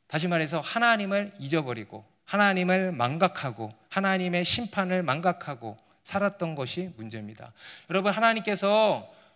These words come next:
어, 노아에게 방주를 지으라고 하셨고 노아가 그 방주를 몇 년, 얼마 동안 지었습니까?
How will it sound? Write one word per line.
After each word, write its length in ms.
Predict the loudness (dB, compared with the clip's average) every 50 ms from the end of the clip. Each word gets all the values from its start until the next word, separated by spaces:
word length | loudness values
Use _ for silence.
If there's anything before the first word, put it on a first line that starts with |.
| _ _
어, 160 | -4 -4 0
노아에게 1200 | 2 4 6 6 8 8 6 6 4 2 2 0 0 0 2 0 0 -2 -2 -6 -10 -16 _ _ _ _ _ _ _ 0
방주를 480 | 2 2 2 2 0 -2 0 0 0
지으라고 480 | 0 0 0 0 2 2 2 0 0 -2
하셨고 520 | -4 -2 -4 -4 -4 -4 -6 -4 -4 -4 0
노아가 340 | 2 4 4 4 4 2 -2
그 140 | -4 -6
방주를 580 | -8 -6 -6 -6 -6 -8 -8 -6 -4 -4 -4 -4
몇 160 | -4 -4 -4
년, 420 | -2 -2 -2 -2 -2 -4 -6 -12 -18 _ _ _ _
얼마 240 | -8 -6 -4 -4 -4
동안 320 | -4 -6 -8 -8 -8 -8
지었습니까? 640 | -6 -8 -10 -10 -10 -12 -14 -14 -8 -6 -6 -6 -8